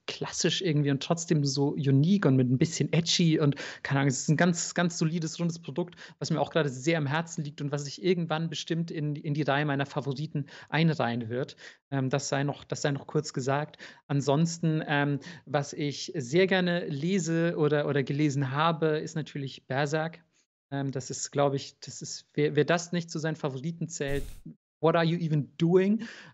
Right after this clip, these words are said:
Ähm, rest in peace, Miura Sensei. Ähm, das ist, das ist eine ganz, das ist eine ganz großartige Reihe, die einfach jeder gelesen haben muss.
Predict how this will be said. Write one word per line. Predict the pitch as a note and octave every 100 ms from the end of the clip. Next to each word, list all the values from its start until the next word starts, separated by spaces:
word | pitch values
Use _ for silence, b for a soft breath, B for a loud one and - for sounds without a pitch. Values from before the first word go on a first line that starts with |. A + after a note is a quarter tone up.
| _
Ähm, | D3+ D3+ D3+ D3+ D3+ D#3+
rest | D#3 E3+ E3 E3
in | E3
peace, | - F#3+ - -
Miura | E3 F3
Sensei. | E3+ F3 E3 F3 E3 E3 - -
Ähm, | E3+ D#3 D#3 D3+ D3+ C#3+ B B B B _
das | C#3+ D#3+
ist, | - -
das | D3 D3+
ist | -
eine | D3 C#3+
ganz, | C#3+ C#3+ - -
das | - -
ist |
eine | C3+
ganz | C3+ -
großartige | C#3 C3+ C3+ C3 C3
Reihe, | B2 B2
die | C3
einfach | A#2+
jeder | G#2+ D#3 D3
gelesen | D3+ E3 D#3+
haben | D#3 D3+
muss. | D3 D3